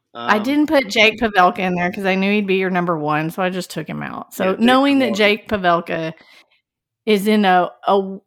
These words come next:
Speaker 1: a land of his own when it comes to chotches and jack wagons.
Speaker 2: Yeah, he's in a,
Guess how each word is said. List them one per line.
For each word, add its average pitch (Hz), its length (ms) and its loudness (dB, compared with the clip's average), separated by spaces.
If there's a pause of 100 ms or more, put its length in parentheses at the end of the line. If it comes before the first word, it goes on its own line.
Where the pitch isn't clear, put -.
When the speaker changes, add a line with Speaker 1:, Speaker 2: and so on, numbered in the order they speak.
Speaker 1:
a 180 280 6
land 220 680 -2
of 190 140 -2
his 190 200 -2
own 175 320 0
when 170 120 -4
it 170 100 -10
comes 180 400 -10
to - 260 -10 (120)
chotches 170 480 -4
and 165 100 -8
jack 160 320 -6
wagons. 226 640 -16 (160)
Speaker 2:
Yeah, 123 300 -8 (180)
he's 147 260 -12
in 127 140 -10
a, 110 120 -14